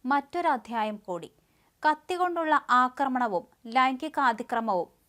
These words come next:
ബലാത്സംഗവും ഉൾപ്പെടെയുള്ള കുറ്റങ്ങൾ ചുമത്തി ലെസ്റ്ററിൽ ഒരു പതിമൂന്നുകാരനെ പോലീസ് അറസ്റ്റ് ചെയ്തു. നഗരത്തിലെ ന്യൂഫൗണ്ട് പൂൾ ഭാഗത്ത് മൂന്നാഴ്ചയായി ഈ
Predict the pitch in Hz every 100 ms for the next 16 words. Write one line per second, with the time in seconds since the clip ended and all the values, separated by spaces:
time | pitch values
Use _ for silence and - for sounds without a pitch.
0 | 226 247 262 277 294 262 254 254 233 247
1 | 247 285 277 254 254 240 254 233 226 247
2 | 220 208 196 - _ _ 226 233 - 240
3 | 240 226 - 226 233 247 233 254 277 294
4 | 285 254 247 240 240 233 214 254 - -
5 | 196 202 - 214 180 - - _ _ _
6 | _ _ - 285 320 370 381 381 359 -
7 | _ _ _ _ _ _ - 254 311 359
8 | - 370 370 359 339 311 294 302 294 302
9 | 294 - 269 254 285 311 320 - 311 294
10 | 285 254